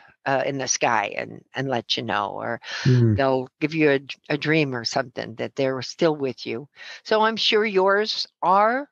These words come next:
Speaker 1: still with you if you want 'em.
Speaker 2: Oh, I do. The positive. I mean, I, I, I've been seeing more ships lately than I ever have, actually. It's, it's, uh, it's kinda crazy,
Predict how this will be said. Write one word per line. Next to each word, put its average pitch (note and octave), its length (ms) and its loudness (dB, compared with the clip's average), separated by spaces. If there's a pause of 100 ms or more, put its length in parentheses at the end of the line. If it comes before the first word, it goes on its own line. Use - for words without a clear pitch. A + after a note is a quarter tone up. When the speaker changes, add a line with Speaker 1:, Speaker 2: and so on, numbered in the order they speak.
(100)
Speaker 1:
still G#3+ 680 0
with F#3 300 -6
you F3+ 260 -6
if G#3+ 160 0
you G#3 100 -8
want G#3+ 300 4
'em. F3 260 -4 (1500)
Speaker 2:
Oh, E3+ 80 6
I F3+ 100 6
do. E3 380 4
The C#3 100 4
positive. D3+ 460 4
I D3 80 4
mean, C#3+ 240 6 (240)
I, D#3 160 4 (140)
I, C3+ 200 0 (200)
I've E3 160 2
been D#3+ 140 4
seeing C3+ 220 4
more C#3 200 4
ships C#3+ 380 0
lately C3+ 380 4
than B2 140 4
I A#2+ 140 4
ever A#2+ 220 4
have, B2 360 4
actually. A2+ 440 0
It's, - 360 -8
it's, A#2 300 -8 (340)
uh, G2 320 2 (460)
it's G#2 340 -4
kinda C3+ 300 0
crazy, B2 520 2